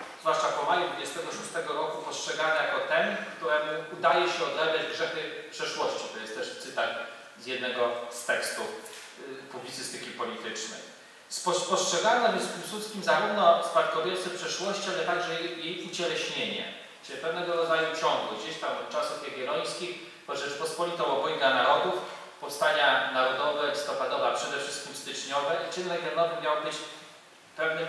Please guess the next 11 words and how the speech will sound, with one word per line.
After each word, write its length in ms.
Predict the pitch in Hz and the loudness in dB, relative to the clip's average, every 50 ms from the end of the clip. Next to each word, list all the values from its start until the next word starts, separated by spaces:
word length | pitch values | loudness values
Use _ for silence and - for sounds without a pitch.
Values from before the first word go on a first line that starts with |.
| - - | -2 -2
etapiem, 640 | 170 - - 180 180 190 196 - 185 190 - 180 - - - - - | -4 -2 2 4 6 6 6 4 2 0 0 -2 -2 -4 -6 -10 -8
etapem 460 | 170 160 - 175 180 185 185 185 185 - | -6 0 2 2 4 4 2 0 -2 -2
w 60 | - | -2
wielkim 280 | 165 170 175 165 170 | -4 -4 -4 -6 -8
procesie 540 | 160 - - - - - - - - - - - - - - - | -8 -4 -4 -4 -2 -2 -2 -2 -2 -2 -2 -2 -4 -4 -6 -6
związku 380 | - - 160 - - - - - | -4 0 0 0 0 -2 -6 -6
przyczynowo-skutkowym, 960 | - - - - 131 117 113 135 139 139 - - - - - 160 151 151 147 151 | -6 -6 -6 -6 -2 -2 0 0 0 -2 -4 -6 -6 -4 -2 0 0 0 0 -2
wcale 280 | - - 143 143 143 139 | 2 4 4 4 4 4
nie 100 | 139 143 | 2 0
ostatnim. 520 | 139 - - 139 135 135 - 104 104 - - - - - - - - - - - - - - - - - - | 0 2 4 6 6 6 4 2 0 -4 -6 -8 -12 -14 -16 -18 -18 -18 -18 -16 -16 -18 -18 -20 -20 -6 2
Można 540 | 165 220 277 - - 185 170 - - - | 6 6 8 8 6 6 6 6 6 6